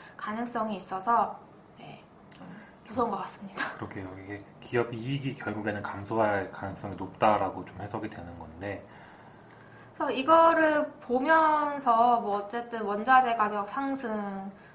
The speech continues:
Speaker 1: 부담도 있고 그다음에 환율이 많이 올랐잖아요. 그래서 수출이 좋은 상황에서는 환율이 좋은 게 유리하지만 지금 원자재 가격이 이렇게 많이 올랐고 거기에 환율까지 올라가니까 들여오는 금액도 또 여전히 부담인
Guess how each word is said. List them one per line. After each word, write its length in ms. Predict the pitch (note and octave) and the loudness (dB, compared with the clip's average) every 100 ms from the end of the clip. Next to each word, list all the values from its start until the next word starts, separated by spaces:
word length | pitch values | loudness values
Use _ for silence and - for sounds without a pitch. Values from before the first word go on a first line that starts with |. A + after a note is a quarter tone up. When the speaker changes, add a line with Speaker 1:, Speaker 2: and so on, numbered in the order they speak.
| - | -20
Speaker 1:
부담도 600 | - G#3+ G#3 G#3 G3+ G3+ | -4 0 0 0 -2 -4
있고 720 | F3+ - - - B3+ D#4+ E4+ - - - | -6 -10 -12 -6 -2 0 -2 -6 -18 -14
그다음에 520 | - G3+ G3+ G3 G#3 - | -8 -6 -6 -8 -10 -10
환율이 360 | - F#4 G4 D#4 | -6 -2 0 2
많이 240 | G3 G3 | 2 2
올랐잖아요. 880 | F#3+ G#3 B3+ B3+ G3 F#3 F3+ A3+ G3 | -2 2 2 2 -2 -2 -4 -2 -2
그래서 100 | G3+ | -6
수출이 880 | - E4 - F4+ F4 E4 D#4+ D#4 D4 | -12 -12 -6 -2 0 2 0 -2 -4
좋은 320 | - A3+ C4+ | -4 -2 0
상황에서는 800 | D4+ D4 C4 A#3 A3 G#3+ A3 A#3+ | 2 2 2 0 -2 -4 -2 -4
환율이 440 | C4+ C#4+ C#4 C4 | -4 -4 -4 -6
좋은 380 | - G#3 G#3+ A3 | -2 -2 -2 -2
게 300 | G#3+ G#3 G3+ | -4 -4 -4
유리하지만 800 | G3 A3 A#3 C#4 C4 G#3 A#3 G#3+ - - - - | -6 -6 2 2 2 0 0 0 -4 -14 -20 -12
지금 340 | A#3 A3+ G3 | -8 -6 -4
원자재 380 | G3+ A#3 C4+ A#3+ | -2 2 2 2
가격이 340 | G#3+ G#3 G#3 | 2 0 -4
이렇게 380 | F#3+ G#3+ A#3 G#3 | -4 -4 -4 -4
많이 240 | F#3 G3 | -4 -4
올랐고 500 | F#3+ F#3+ F#3+ F#3+ C#4+ | -4 -4 -4 -2 -4
거기에 320 | C#4 A#3 A3 G#3 | -2 -4 -2 -2
환율까지 600 | - F#4 G4+ C4+ B3 G3+ | -2 -2 0 0 0 -2
올라가니까 680 | F#3+ G#3 G3+ F#3+ G3 G3 | 0 0 0 -4 -8 -10
들여오는 480 | F#3+ B3+ D4 C4+ A#3 | -6 -2 2 2 0
금액도 500 | A3 G#3 G3 G3 F#3+ | -4 -8 -8 -8 -12
또 120 | F#3 | -12
여전히 260 | F3+ F#3+ F#3+ | -12 -12 -12
부담인 540 | - A3+ - G3+ B3+ | -6 0 0 0 -6